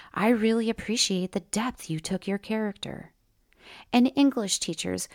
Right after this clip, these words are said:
who would want to discuss where I had drummed up the ideas for a story submitted, or curious to know the poignant inspiration for a poem I had written.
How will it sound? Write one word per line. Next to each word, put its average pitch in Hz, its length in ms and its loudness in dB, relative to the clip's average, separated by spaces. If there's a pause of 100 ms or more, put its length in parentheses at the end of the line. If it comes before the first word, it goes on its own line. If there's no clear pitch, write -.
(140)
who 233 140 -4
would 247 140 6
want 226 260 2
to 285 80 -4
discuss - 580 -2
where 196 240 2
I 233 60 2
had 202 240 -4
drummed 196 320 0
up 196 140 -2
the 175 120 -4
ideas 160 380 -2
for 175 160 -2
a 180 40 0
story 208 480 2
submitted, 147 540 -6 (340)
or 233 80 6
curious 294 540 2
to 254 100 0
know 180 280 2
the 196 100 -2
poignant 220 640 0
inspiration 180 720 -2
for 185 160 -2
a 202 80 2
poem 226 400 -2
I 156 120 -2
had 147 160 -6
written. 151 440 -6